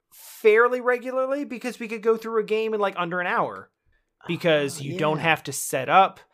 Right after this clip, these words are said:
Speaker 1: You don't, you can roll and move with the press of a button.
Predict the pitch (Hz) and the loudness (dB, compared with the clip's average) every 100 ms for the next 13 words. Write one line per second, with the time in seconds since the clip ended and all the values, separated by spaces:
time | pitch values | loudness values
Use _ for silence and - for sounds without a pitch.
0 | _ _ - 147 147 160 151 147 147 135 | _ _ -14 -10 -4 -2 -2 -6 -14 -12
1 | 147 127 117 170 196 196 185 147 165 196 | -12 -14 -4 0 2 2 0 -2 -2 -2
2 | 196 196 147 143 135 160 135 - 117 101 | -2 -6 -6 -10 -8 -6 -6 -8 -16 0
3 | 196 220 208 208 202 190 | 2 2 0 -8 -10 -12